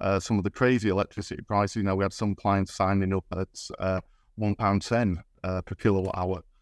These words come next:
Um, but, uh, you know, obviously that the, the, you know, some of the government support enabled that to, uh, to bring that down. But, um, that's now going. Um, and, you know, obviously the green levy is, is the, the starting to apply that coming back. So we are going to see,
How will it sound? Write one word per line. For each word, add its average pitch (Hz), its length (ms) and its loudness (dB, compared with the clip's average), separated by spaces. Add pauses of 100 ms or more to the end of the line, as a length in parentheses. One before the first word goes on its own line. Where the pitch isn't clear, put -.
(300)
Um, 104 600 2 (160)
but, 107 400 0
uh, 104 200 6
you 107 80 2
know, 104 160 4
obviously 104 320 -2
that 98 320 0
the, 95 440 -2
the, 98 220 -8
you 107 140 -2
know, 85 80 0
some 101 160 0
of 95 80 2
the 95 40 2
government 95 360 2
support 98 420 0
enabled 95 440 0
that 95 180 0 (140)
to, 92 340 -2
uh, 90 160 -2
to - 100 -10
bring 104 220 2
that 90 160 -2
down. 110 260 2
But, 92 180 -6 (120)
um, 107 180 2 (300)
that's - 260 0
now 117 200 2
going. 120 540 2 (200)
Um, 107 520 -2 (440)
and, 110 360 2 (100)
you 110 120 0
know, 104 160 4
obviously 104 320 -4
the 98 80 -4
green 110 380 2
levy 110 380 2
is, 101 520 -4
is 101 300 -4
the, 107 200 -4
the - 60 -8
starting 107 400 0
to 101 80 0
apply 110 380 2
that 98 180 -4
coming 101 240 0
back. 110 220 0
So 113 120 -2
we 113 120 2
are 123 140 4
going 107 240 0
to 101 120 -6
see, 107 480 0